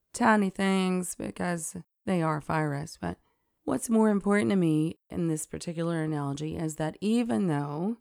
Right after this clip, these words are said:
even though it is turned off, the cord, and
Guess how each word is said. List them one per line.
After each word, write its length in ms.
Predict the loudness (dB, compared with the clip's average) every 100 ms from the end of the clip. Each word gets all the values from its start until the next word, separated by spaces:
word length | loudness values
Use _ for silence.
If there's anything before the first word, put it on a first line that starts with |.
| _
even 240 | -6 -2 2
though 320 | 4 2 0 _ -6
it 120 | -4
is 180 | -2 -2
turned 360 | 0 2 0 0
off, 320 | 4 4 2 -6 _ _ _ _ _ _ _ _
the 880 | -2 0 0 -2 -2 -4 -4 -6 -10 _
cord, 540 | -8 -2 0 0 -4 -10
and 420 | -6 -4 -4 -8